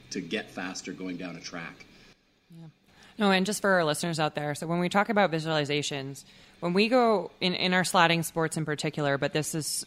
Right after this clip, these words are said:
Speaker 2: true to every sport, is when,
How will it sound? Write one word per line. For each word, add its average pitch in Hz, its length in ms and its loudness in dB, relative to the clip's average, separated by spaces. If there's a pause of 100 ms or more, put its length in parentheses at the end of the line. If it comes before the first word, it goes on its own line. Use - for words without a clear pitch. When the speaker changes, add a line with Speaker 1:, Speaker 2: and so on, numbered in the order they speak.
(100)
Speaker 2:
true 285 180 4
to - 140 6
every 156 240 6
sport, 139 480 0
is 143 320 0 (920)
when, 185 440 6